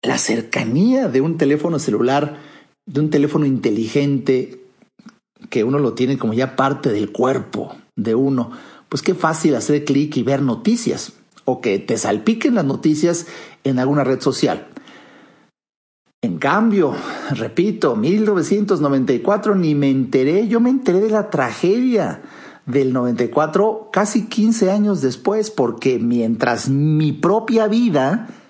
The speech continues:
de mil novecientos noventa y cuatro corría, estaba sumamente ocupado en la creación de mi sueño. Oh, qué interesante.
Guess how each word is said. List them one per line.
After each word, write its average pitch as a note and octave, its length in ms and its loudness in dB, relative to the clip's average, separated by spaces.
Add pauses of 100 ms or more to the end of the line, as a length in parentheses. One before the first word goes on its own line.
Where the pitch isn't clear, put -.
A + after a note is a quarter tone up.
(260)
de G#2 260 -4
mil E3 280 2
novecientos F3 480 0
noventa D#3+ 240 0
y D#3 40 0
cuatro E3 300 -2
corría, E3 480 2 (380)
estaba C#3+ 520 0
sumamente D3+ 1120 0
ocupado A2 840 -4 (600)
en B2+ 160 -2
la G#2+ 160 0
creación A2 640 -2
de G2 120 -2
mi F#2+ 100 -2
sueño. - 440 -8 (1600)
Oh, A3 280 -6
qué - 120 -2
interesante. - 720 -4